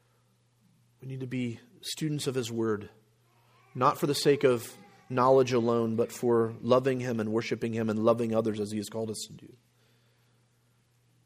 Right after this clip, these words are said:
And I know that there are some in our midst, possibly, who are unregenerate. You've not trusted in Christ. I say to you,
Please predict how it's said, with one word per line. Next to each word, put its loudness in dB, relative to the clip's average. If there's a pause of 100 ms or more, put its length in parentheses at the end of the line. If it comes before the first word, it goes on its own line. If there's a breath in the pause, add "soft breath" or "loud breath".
(560)
And 2
I 6
know 10
that 4
there 10
are 4 (880)
some 4
in 2
our 6
midst, 2 (440)
possibly, 6
who 6
are 6
unregenerate. 0
You've -6
not -2
trusted -2
in -6
Christ. -4
I 0
say -2
to -6
you, -6